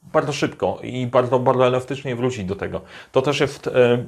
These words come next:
świetna rzecz, więc dla wszystkich, którzy <laughs> widzicie, do czego to jest potrzebne,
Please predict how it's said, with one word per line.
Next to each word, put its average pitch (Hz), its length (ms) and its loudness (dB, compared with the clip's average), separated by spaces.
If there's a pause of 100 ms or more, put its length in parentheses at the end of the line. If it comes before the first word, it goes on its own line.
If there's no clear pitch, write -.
świetna 120 360 2
rzecz, 90 260 0
więc 110 200 -4
dla 120 220 0
wszystkich, 170 560 -4
którzy 120 640 0 (340)
<laughs> - 140 -10 (920)
widzicie, 139 460 -4 (100)
do 110 60 -14
czego 110 200 0
to 110 80 2
jest 104 140 0
potrzebne, 104 480 -2